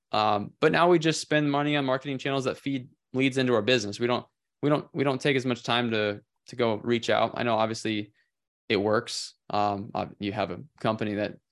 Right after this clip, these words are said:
services, you know, that clientele. So it obviously works, but for us, it just, it, we, it makes more sense for us because it's just,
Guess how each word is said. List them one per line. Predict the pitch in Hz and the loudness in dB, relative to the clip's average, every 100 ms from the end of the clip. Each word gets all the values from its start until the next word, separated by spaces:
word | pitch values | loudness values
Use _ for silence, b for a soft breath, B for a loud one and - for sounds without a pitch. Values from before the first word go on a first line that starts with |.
| _ _ | _ _
services, | - 120 107 - 107 - | -2 0 0 -4 -10 -10
you | 107 | -8
know, | 92 | -4
that | 101 98 - | -2 -2 -4
clientele. | - 120 113 110 113 | -4 -2 0 0 0
So | 117 107 | 0 0
it | 120 | 2
obviously | 117 120 117 117 | 4 4 2 -2
works, | 104 143 135 - - _ _ _ | 0 0 0 -4 -16 _ _ _
but | 117 117 | -2 2
for | 127 | 4
us, | 135 131 - - - _ | 4 4 0 -8 -14 _
it | 117 | 0
just, | 113 120 117 - - _ _ _ _ - | 2 2 0 -2 -12 _ _ _ _ -2
it, | 120 117 _ _ _ _ _ | -2 -2 _ _ _ _ _
we, | 117 135 | 0 2
it | 151 139 | 4 4
makes | 156 175 | 2 2
more | - 139 | 0 0
sense | - 135 | 0 -2
for | - 117 | 0 0
us | 117 117 | 2 0
because | 117 117 110 | -6 -6 -6
it's | 104 | -8
just, | 107 - | -6 -8